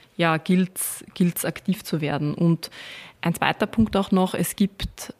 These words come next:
das ist dem Föderalismus in Österreich <laughs> einfach geschuldet,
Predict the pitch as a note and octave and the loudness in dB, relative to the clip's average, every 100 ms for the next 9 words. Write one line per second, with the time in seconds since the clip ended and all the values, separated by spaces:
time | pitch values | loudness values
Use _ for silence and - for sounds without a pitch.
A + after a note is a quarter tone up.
0 | - - E3 F#3+ F3+ - - - - E3+ | -6 -4 -2 -2 -2 -4 -6 -8 -6 -4
1 | F3 E3+ E3+ F3 - F#3 E3+ E3+ - B3 | 0 2 4 4 4 2 4 4 4 2
2 | - - - G3 - F#3+ - G3+ A3 A3 | 2 2 2 -2 -2 -2 2 4 4 2